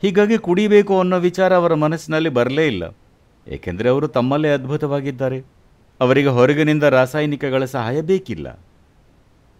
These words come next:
ಹಾಗಾಗಿ ಇವು ಬೇರೆ ಬೇರೆ ವಿಧಾನಗಳು. ನಿಮ್ಗೆ ಜೀವನನ ಅನ್ವೇಷಣೆ ಮಾಡಬೇಕಿದ್ರೆ,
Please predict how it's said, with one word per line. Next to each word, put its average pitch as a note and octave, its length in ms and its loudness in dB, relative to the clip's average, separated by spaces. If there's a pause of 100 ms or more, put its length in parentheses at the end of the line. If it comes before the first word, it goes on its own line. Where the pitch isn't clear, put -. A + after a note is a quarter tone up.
(380)
ಹಾಗಾಗಿ A3 440 2
ಇವು A#3 180 0
ಬೇರೆ D#3+ 260 0
ಬೇರೆ G3 260 0
ವಿಧಾನಗಳು. B2 840 -6 (1160)
ನಿಮ್ಗೆ F#3 480 0
ಜೀವನನ F#3+ 680 2
ಅನ್ವೇಷಣೆ E3 520 0
ಮಾಡಬೇಕಿದ್ರೆ, F#2+ 960 -2